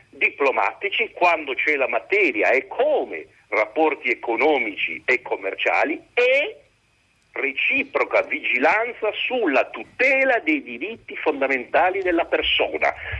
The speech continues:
non come ultimo, eh, come dire, dato dell'agenda politica, ma come priorità tra le priorità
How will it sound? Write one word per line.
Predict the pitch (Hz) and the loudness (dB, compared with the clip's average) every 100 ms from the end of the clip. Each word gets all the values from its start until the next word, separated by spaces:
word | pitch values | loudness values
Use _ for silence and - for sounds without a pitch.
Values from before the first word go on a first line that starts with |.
| - | 0
non | 160 240 277 190 110 - | 2 4 4 0 -4 -12
come | - 214 165 127 110 - | -6 -2 0 2 0 -2
ultimo, | 214 254 233 160 - 104 98 85 - - - - | -2 2 4 2 -2 -2 0 0 -2 -8 -12 0
eh, | 87 87 85 | 2 4 2
come | - 101 98 | 2 0 2
dire, | 139 135 104 95 - - | 2 2 4 2 0 -14
dato | - - 170 - - - | -6 2 2 0 -6 -10
dell'agenda | - 196 - - - 196 143 110 180 | -6 -4 -4 0 2 2 0 -6 -6
politica, | 190 202 185 196 220 220 - | -6 -6 -4 -4 -4 -2 0
ma | - 220 | 2 2
come | - - 262 233 | 2 2 2 2
priorità | - 143 143 143 113 - 139 160 | -2 0 0 0 -2 0 0 0
tra | 156 151 | 0 2
le | 156 147 | 2 -2
priorità | 156 175 160 156 - - 104 - | -2 2 2 0 -2 -2 -2 -2